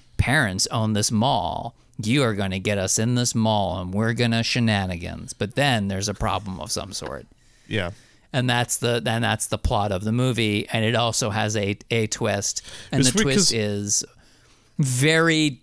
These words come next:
Speaker 1: is very T V movie.
Speaker 2: Yeah.
Speaker 1: And that is the, the worst thing I can say about the initiation, and as will pertain to the director situation, is that it feels like T V for the most part.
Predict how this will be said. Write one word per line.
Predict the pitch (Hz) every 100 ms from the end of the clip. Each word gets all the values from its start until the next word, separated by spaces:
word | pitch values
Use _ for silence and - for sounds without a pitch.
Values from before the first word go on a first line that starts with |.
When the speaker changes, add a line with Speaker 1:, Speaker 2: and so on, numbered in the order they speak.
| -
Speaker 1:
is | 143 127
very | 117 135 135 135 127
T | - - 127
V | 120 113
movie. | 113 104 82 67 -
Speaker 2:
Yeah. | 123 113
Speaker 1:
And | 101
that | 117 120 123
is | 120 110 104 107 - - - - - -
the, | 139 127
the | 123 123 127 131
worst | 123 123 131 131 -
thing | 127 123
I | 113
can | 110 110
say | - 107
about | 110 104 104
the | 104 107
initiation, | 110 101 - 101 90 92 92 87 92 -
and | - 95 92 -
as | 110 104 98 98
will | 113 104
pertain | - 101 98 98
to | 98 101
the | 95 95
director | 101 98 98 - 85
situation, | 82 87 - 82 82 - 85 85 - - - -
is | 110 107
that | 110 107 104 - -
it | 113
feels | - - - 107 107 98 101
like | 95 92 90 - - - - - - _
T | - - 131
V | 120 107 104 -
for | - 120
the | 98
most | 101 101 95 -
part. | - 85